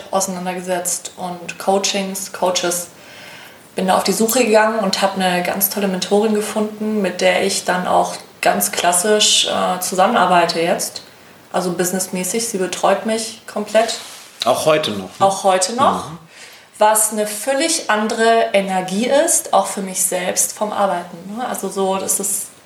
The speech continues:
Speaker 1: wir arbeiten da gemeinsam an tollen Projekten und ich bekomme da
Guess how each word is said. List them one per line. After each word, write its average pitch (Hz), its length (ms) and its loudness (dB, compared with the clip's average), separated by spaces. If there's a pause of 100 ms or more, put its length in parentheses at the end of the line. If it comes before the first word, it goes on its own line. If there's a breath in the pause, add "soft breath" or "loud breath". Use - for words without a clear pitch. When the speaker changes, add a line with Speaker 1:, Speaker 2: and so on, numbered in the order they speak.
(460 loud breath)
Speaker 1:
wir 196 160 4
arbeiten 214 400 4
da 196 240 8
gemeinsam 202 640 2
an 190 300 -4
tollen 214 500 4
Projekten 196 720 -2
und 196 320 -4 (240)
ich 196 140 -8
bekomme 202 300 -2
da 196 160 2